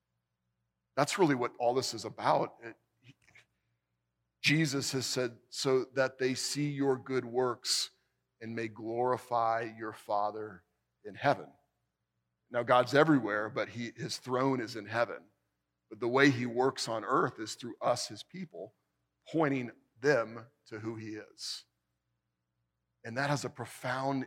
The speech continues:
impact on people when they know that we're doing it in Jesus' name.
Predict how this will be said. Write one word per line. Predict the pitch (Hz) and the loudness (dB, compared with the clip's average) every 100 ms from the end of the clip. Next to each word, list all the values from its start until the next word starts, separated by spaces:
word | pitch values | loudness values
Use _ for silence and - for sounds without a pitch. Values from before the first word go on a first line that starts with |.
| - | -8
impact | 123 123 117 95 98 - - _ | -10 -10 -8 -8 -8 -14 -20 _
on | 107 98 - | -20 -20 -12
people | 120 - 101 92 - _ _ _ | -12 -8 -10 -10 -16 _ _ _
when | 104 107 | -16 -14
they | 110 110 | -12 -12
know | 110 127 131 139 143 131 _ - | -4 4 4 4 0 -4 _ -18
that | 101 | -16
we're | 104 127 | -16 -12
doing | 123 127 | -10 -8
it | 113 110 - | -6 -8 -10
in | 113 | -18
Jesus' | 101 104 101 101 95 98 90 | -18 -16 -16 -16 -20 -20 -20
name. | 73 | -20